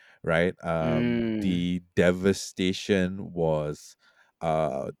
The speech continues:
Speaker 1: I, I mean, it wasn't shown in detail, right? It wasn't, like, amazing kind of sh-, C G I or anything like that, but it was just enough to show the s-,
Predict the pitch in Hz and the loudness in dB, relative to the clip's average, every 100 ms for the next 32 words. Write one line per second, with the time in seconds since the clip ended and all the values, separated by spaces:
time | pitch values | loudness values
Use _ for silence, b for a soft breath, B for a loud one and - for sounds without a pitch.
0 | _ _ _ - 123 123 147 180 151 151 | _ _ _ -4 0 4 4 4 4 4
1 | 143 151 202 - - 180 175 101 92 85 | 4 2 2 -2 0 2 2 -2 -6 -6
2 | 85 - 76 65 85 101 104 120 107 80 | -6 -2 -2 0 2 4 4 4 0 0
3 | 95 87 85 85 82 92 82 - 104 - | -2 0 -2 -2 -2 -4 -4 -6 -8 -4
4 | 104 87 92 87 78 80 82 82 78 80 | -4 0 2 2 2 -2 -4 -4 -4 -2
5 | 82 87 92 95 95 - - - 101 92 | 2 2 4 6 4 4 2 2 -4 -2
6 | 101 - 92 - 120 95 - | -2 -2 -6 0 0 0 -8